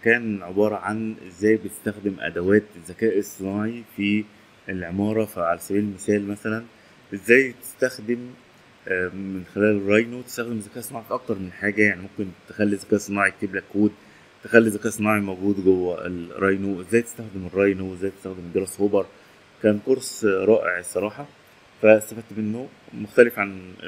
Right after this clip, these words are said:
بقية الكورسات، يعني الكورسات اللي موجودة في السوق بتلاقيهم كلهم بيتكلموا في نفس الحاجة وبتبدأ تقارن بينهم. لأ، ده كورس ما أعتقدش إن أنا شفت، آه، حاجة مماثلة ليه، لا عربي ولا إنجليزي. آه، الكورس، آه،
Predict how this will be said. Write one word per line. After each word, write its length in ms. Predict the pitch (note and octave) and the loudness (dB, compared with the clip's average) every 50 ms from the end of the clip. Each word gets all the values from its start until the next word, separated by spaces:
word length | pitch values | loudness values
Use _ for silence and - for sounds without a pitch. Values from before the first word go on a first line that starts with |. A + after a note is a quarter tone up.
| F#2 F2+ | -4 0
بقية 80 | G2+ G#2 | 0 0
الكورسات، 500 | G2+ - - G2+ F2+ - A#2 A2+ - - | 0 -2 -8 -12 -8 -4 -4 0 2 2
يعني 160 | G#2 F#2 F#2 | 2 2 0
الكورسات 300 | F#2 - G2 - G#2+ G#2 | -6 -12 -16 -18 -12 -8
اللي 100 | - G#2+ | -6 -4
موجودة 160 | G2+ G2 G#2+ G#2 | 0 2 2 2
في 60 | - | 2
السوق 280 | - - A#2+ C#3 F3 - - - - - - _ _ - - | 2 2 2 2 2 2 -4 -20 -20 -20 -20 _ _ -18 -14
بتلاقيهم 280 | - G#2+ B2 C3 C#3 C3+ | -6 0 0 0 2 2
كلهم 220 | - C3 C3 C3 | 2 0 0 0
بيتكلموا 240 | A#2+ A2+ - A2+ A#2+ | -2 -6 -6 -8 -12
في 80 | A#2 C3 | -12 -14
نفس 160 | B2 - - | -14 -14 -14
الحاجة 360 | G#2+ G2+ - G#2+ A#2 A2+ A#2+ A#2 | -12 -4 -2 -2 0 0 0 -2
وبتبدأ 380 | A2+ - A#2+ G#2+ G#2 A2 - - - | -2 -2 -6 -4 -4 -6 -6 -8 -4
تقارن 240 | - - A2 G#2+ G#2+ | 0 2 2 4 2
بينهم. 400 | G2+ G2+ A#2 A#2+ B2 A#2+ A2 A2 | 0 -2 -6 -6 -6 -4 -2 -2
لأ، 140 | G#2 - - G2 | -2 -2 -4 -6
ده 60 | G2+ G2+ | -6 -4
كورس 500 | - - A2+ A2 G#2+ - - - - - - F#2+ F#2+ F#2 | 2 2 2 2 2 -2 -14 -18 -20 -20 -20 -20 -16 -16
ما 40 | |
أعتقدش 420 | F2+ F2+ - - A2+ G2+ - - G2 | -16 -12 -6 -4 -4 -4 -4 -6 -14
إن 80 | F#2+ | -14
أنا 80 | G2 G2 | -14 -14
شفت، 500 | - - G#2 - - - - - F#2+ - - - - - - - - - - - _ - | -14 -18 -20 -20 -20 -10 -6 -6 -6 -6 -8 -14 -20 -20 -20 -20 -20 -20 -20 -20 _ -14
آه، 240 | - G2 F2+ F2 E2+ | -10 -8 -6 -6 -8
حاجة 340 | - - - - A2 G#2 G#2 | -8 0 4 4 4 6 4
مماثلة 320 | F#2+ G2 G#2 - - F#2+ | 2 -2 -6 -4 -2 -2
ليه، 280 | F2+ F#2 G2 G2+ G#2 G2+ | 0 2 4 4 4 4
لا 240 | F#2 F#2 F2+ F2+ E2 | 4 2 0 0 2
عربي 260 | D#2+ F#2 G2 G2 F#2 | 2 2 0 0 0
ولا 300 | F#2+ F#2+ F#2+ G2 F#2 E2 | 0 2 2 2 0 0
إنجليزي. 480 | F2+ F2+ F2 F2 F2 G2 G#2+ G#2+ D3+ - - - - - _ - _ _ _ - _ _ _ - - - - - _ _ _ - _ - _ - _ - - - - - - - - - - | -4 -10 -8 -4 -2 -2 -2 -2 -4 -6 -6 -10 -20 -20 _ -20 _ _ _ -20 _ _ _ -20 -20 -20 -20 -20 _ _ _ -20 _ -20 _ -20 _ -20 -20 -20 -20 -20 -20 -20 -20 -14 -6
آه، 260 | F#2+ F#2+ F#2 F#2 F#2+ | -2 2 4 4 4
الكورس، 640 | G#2 G2+ G2+ - - C3 C3+ C3 - - - - - | 4 2 4 8 10 10 10 10 6 -4 -2 2 6
آه، 280 | A2+ G#2+ G#2+ G#2+ G#2+ | 6 6 6 4 2